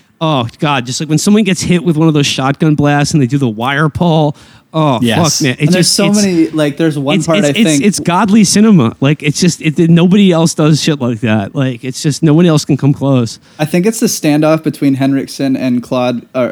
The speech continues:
Speaker 3: or Van Damme where, where he says, like, "Oh, you, you brought the wrong tool for the job," 'cause he's got the shotgun and he's holding the girl hostage.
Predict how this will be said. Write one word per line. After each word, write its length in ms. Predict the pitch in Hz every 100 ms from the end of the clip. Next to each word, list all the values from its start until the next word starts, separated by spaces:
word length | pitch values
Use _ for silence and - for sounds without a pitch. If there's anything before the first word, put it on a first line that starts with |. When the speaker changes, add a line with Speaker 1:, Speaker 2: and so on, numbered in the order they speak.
| 120
Speaker 3:
or 40 | 110
Van 340 | 117 131 131
Damme 240 | 123 127
where, 200 | 127 123
where 420 | - 131 127 123 120
he 180 | 135
says, 320 | 127 139 131 131
like, 280 | 123 117
"Oh, 120 | 113 127
you, 240 | 127 131 139
you 100 | 123
brought 220 | 127 117
the 80 | 123
wrong 260 | 120 123
tool 220 | 117 120
for 140 | 120 120
the 100 | 117
job," 360 | - 110 117
'cause 140 | - 120
he's 100 | -
got 180 | 127 -
the 60 |
shotgun 360 | 120 117 113 123
and 80 | 117
he's 120 | 107
holding 320 | 123 120 120
the 60 | 110
girl 300 | 107 110 113
hostage. 600 | 120 120 - 147 139